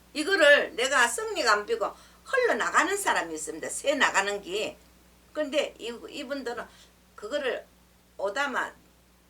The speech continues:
담겠다는 거는 내가 잡을 수가 있으니까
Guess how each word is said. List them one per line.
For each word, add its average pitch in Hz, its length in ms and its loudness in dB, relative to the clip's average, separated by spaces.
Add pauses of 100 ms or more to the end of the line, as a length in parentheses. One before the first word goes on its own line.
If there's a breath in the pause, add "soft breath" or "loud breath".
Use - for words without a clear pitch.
(540)
담겠다는 226 840 -2
거는 165 200 -8 (240 soft breath)
내가 226 280 -2
잡을 415 340 0
수가 190 280 -4
있으니까 202 800 -2